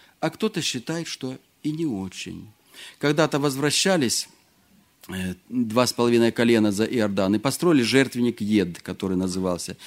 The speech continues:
или Свидетель. Они переживали о том, чтобы и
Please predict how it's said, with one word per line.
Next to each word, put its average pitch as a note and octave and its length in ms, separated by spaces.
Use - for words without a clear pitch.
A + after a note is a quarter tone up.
или D3+ 200
Свидетель. F#2 720
Они D3 220
переживали C#3+ 640
о C#3 180
том, D#3+ 260
чтобы B2+ 340
и B2+ 360